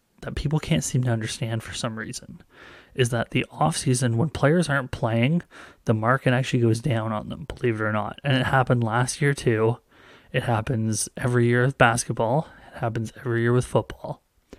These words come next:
When the players start playing again, the hype starts to go up. You'll see this in the N F L offseason. Uh, right now, m-, the market's way down on cards. When their preseason starts up and players start playing again,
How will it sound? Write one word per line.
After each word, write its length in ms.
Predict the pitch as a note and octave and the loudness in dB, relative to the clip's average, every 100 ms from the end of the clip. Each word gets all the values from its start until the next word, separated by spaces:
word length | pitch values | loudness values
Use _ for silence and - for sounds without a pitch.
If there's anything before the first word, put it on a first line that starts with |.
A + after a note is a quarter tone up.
| _ - - _ _ _ | _ -20 -20 _ _ _
When 220 | B2+ B2 | 2 2
the 80 | D#3 | 2
players 380 | - C#3+ - - | 2 0 0 -6
start 240 | - - | -6 -6
playing 260 | - A2+ A#2+ | -2 0 0
again, 440 | B2 C#3 E3+ F#3+ - _ - | 0 0 0 -2 -6 _ -2
the 120 | B2 | 0
hype 300 | C3 C3 - | 2 0 0
starts 300 | - B2 - | -4 -4 -2
to 80 | A#2+ | 2
go 180 | A2 G#2+ | 2 2
up. 280 | G2+ - - _ _ - _ - | -2 -6 -14 _ _ -20 _ -2
You'll 180 | C3 | 0
see 200 | A#2 B2+ | 4 4
this 200 | A#2+ A#2+ | 4 4
in 60 | A#2+ | 2
the 180 | A2+ A#2+ | 0 2
N 120 | B2 | 2
F 160 | A#2 B2+ | 4 2
L 120 | A2+ | 2
offseason. 800 | A#2+ C3 - C3 B2 B2 B2 B2 - - - | 0 0 0 0 2 2 0 -4 -10 -20 -6
Uh, 200 | A2+ A2 | -4 -2
right 220 | A2 A#2 A#2+ | 0 -2 2
now, 400 | C3 C3+ C3+ B2 C3 | 2 2 2 -2 -4
m-, 180 | A#2 - | -4 -2
the 100 | A#2 | -2
market's 440 | A2 A2 A#2 - | 0 0 -2 -2
way 340 | B2 A2 A2+ A2+ | -4 0 2 4
down 300 | A2+ A2 G#2+ | 2 0 -4
on 100 | A#2 | -6
cards. 560 | B2+ A#2 - - - - _ - - - _ | -6 -6 -6 -6 -8 -10 _ -20 -20 -20 _
When 340 | C#3+ A#2 C3+ C3 | 0 2 4 2
their 180 | B2+ | 0
preseason 640 | - C#3 C3 - B2 A#2 A2 | -2 -2 -2 0 0 2 2
starts 360 | - A2+ A2+ | 2 2 2
up 280 | A2 G#2 - - | -2 -2 -8 -6
and 320 | C3 A2 A2 | 0 0 0
players 340 | - A#2 A#2 - | -2 0 2 0
start 240 | B2 - | -2 -2
playing 300 | - C3 C#3 | 4 6 6
again, 500 | B2 B2 A#2+ A#2+ | 4 4 2 2